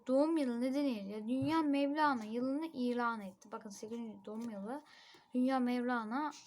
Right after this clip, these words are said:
ilan etti. İki bin dokuz yılı Hacı Bektaş Veli yılı olarak, evet,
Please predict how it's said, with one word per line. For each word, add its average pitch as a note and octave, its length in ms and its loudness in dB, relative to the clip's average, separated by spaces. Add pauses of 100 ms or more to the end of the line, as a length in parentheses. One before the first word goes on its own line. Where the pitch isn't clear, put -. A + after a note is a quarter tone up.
ilan A#3 340 -2
etti. G3+ 320 -8 (480)
İki D4+ 160 0
bin D#4 80 2
dokuz F4 320 -4
yılı C4 380 2 (340)
Hacı D#4 340 0
Bektaş D4+ 600 0
Veli C#4+ 340 2 (220)
yılı C4 220 2
olarak, G3+ 340 -2 (400)
evet, G3+ 160 -10